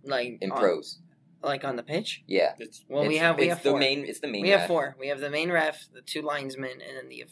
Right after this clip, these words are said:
Speaker 1: the fourth official.
Speaker 2: Don't they also have one for the goal? Oh, no. Not,
Speaker 1: No,
Speaker 2: I
Speaker 1: I
Speaker 2: guess
Speaker 1: mean,
Speaker 2: not for the goal line
Speaker 1: no.
Speaker 2: technology now.
Speaker 1: No, no.
Speaker 2: They
Speaker 1: Now
Speaker 2: used
Speaker 1: with
Speaker 2: to
Speaker 1: goal
Speaker 2: have
Speaker 1: line,
Speaker 2: one
Speaker 1: they
Speaker 2: right
Speaker 1: used
Speaker 2: there.
Speaker 1: to have, like, two extra for, like,
Speaker 2: The,
Speaker 1: on
Speaker 2: on
Speaker 1: the
Speaker 2: the side.
Speaker 1: line
Speaker 2: Yeah, that's what I was
Speaker 1: to see if
Speaker 2: thinking.
Speaker 1: it went over the line, but no,
Speaker 2: I
Speaker 1: we got,
Speaker 2: forgot we, they incorporated
Speaker 1: we got
Speaker 2: that.
Speaker 1: V A R now.
Speaker 2: Yeah.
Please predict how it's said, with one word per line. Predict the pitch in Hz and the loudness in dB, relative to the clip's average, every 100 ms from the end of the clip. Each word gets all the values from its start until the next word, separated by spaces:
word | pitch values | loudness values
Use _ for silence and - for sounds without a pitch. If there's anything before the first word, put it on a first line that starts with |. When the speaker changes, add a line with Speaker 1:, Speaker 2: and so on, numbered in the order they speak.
| _ _ | _ _
Speaker 1:
the | 113 | -16
fourth | - 120 | -14 -14
official. | - - - 85 _ _ | -14 -16 -16 -18 _ _
Speaker 2:
Don't | 117 123 | -8 -6
they | |
also | 139 135 131 | -6 -6 -10
have | 127 | -14
one | 127 | -14
for | 117 113 | -18 -8
the | 101 87 85 - _ | -4 -4 -8 -16 _
goal? | 95 104 - | -6 -4 2
Oh, | 95 95 | 2 2
no. | 92 90 | -2 -6
Not, | |
Speaker 1:
No, | 92 151 | -2 2
Speaker 2:
I | 147 | 2
Speaker 1:
I | |
Speaker 2:
guess | - 107 | 4 2
Speaker 1:
mean, | 110 95 | 2 -2
Speaker 2:
not | - | -4
for | 95 | -6
the | 92 | -2
goal | 92 | 0
line | 92 | 2
Speaker 1:
no. | 139 | 0
Speaker 2:
technology | 95 90 87 87 | 0 -4 -6 -10
now. | 85 147 | -8 -2
Speaker 1:
No, | 160 160 151 | 4 4 4
no. | 151 139 | 2 2
Speaker 2:
They | |
Speaker 1:
Now | 147 | 4
Speaker 2:
used | 165 | 4
Speaker 1:
with | 165 | 6
Speaker 2:
to | |
Speaker 1:
goal | 170 | 6
Speaker 2:
have | 170 | 6
Speaker 1:
line, | 156 | 4
Speaker 2:
one | 147 | 0
Speaker 1:
they | |
Speaker 2:
right | 175 | 0
Speaker 1:
used | 220 226 | 0 0
Speaker 2:
there. | 202 | 2
Speaker 1:
to | |
have, | 180 156 | 2 0
like, | 156 - | -4 -4
two | 170 | -6
extra | 135 147 - 151 | -4 -6 -6 -8
for, | - 135 | -8 -10
like, | 131 - | -10 -4
Speaker 2:
The, | 101 | -2
Speaker 1:
on | 135 | 0
Speaker 2:
on | - | 0
Speaker 1:
the | 135 | 0
Speaker 2:
the | 131 | 0
side. | |
Speaker 1:
line | 135 - | 0 0
Speaker 2:
Yeah, | 101 92 | 0 0
that's | - | 0
what | 92 | -6
I | |
was | 147 | -6
Speaker 1:
to | |
see | 139 151 | -8 -10
if | |
Speaker 2:
thinking. | 135 131 | -10 -12
Speaker 1:
it | |
went | 131 123 | -12 -12
over | 123 | -16
the | 123 | -16
line, | 123 117 | -18 -18
but | 117 | -20
no, | 104 120 - | -20 -14 -8
Speaker 2:
I | |
Speaker 1:
we | 101 | -8
got, | 107 | -2
Speaker 2:
forgot | 107 98 - | 0 0 -2
we, | 85 - | -20 -18
they | 101 90 | -18 -18
incorporated | - 110 156 | -14 -8 2
Speaker 1:
we | |
got | 160 151 | 4 4
Speaker 2:
that. | 151 | 2
Speaker 1:
V | 143 | 2
A | |
R | 135 117 | 0 -2
now. | 123 _ | -8 _
Speaker 2:
Yeah. | 110 95 | -8 -8